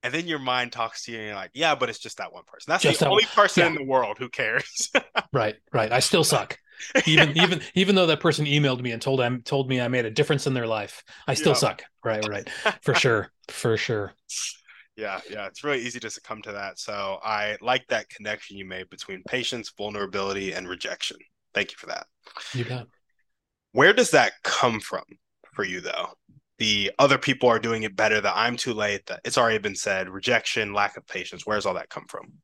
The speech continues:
Speaker 2: Yeah, yeah. It's,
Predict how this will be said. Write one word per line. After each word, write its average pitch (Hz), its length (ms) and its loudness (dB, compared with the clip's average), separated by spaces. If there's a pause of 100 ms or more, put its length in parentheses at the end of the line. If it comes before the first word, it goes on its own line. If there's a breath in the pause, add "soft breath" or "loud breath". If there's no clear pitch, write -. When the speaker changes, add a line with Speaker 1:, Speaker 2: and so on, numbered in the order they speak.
(340)
Speaker 2:
Yeah, 104 320 0 (340)
yeah. 104 260 0 (2500 loud breath)
It's, - 280 0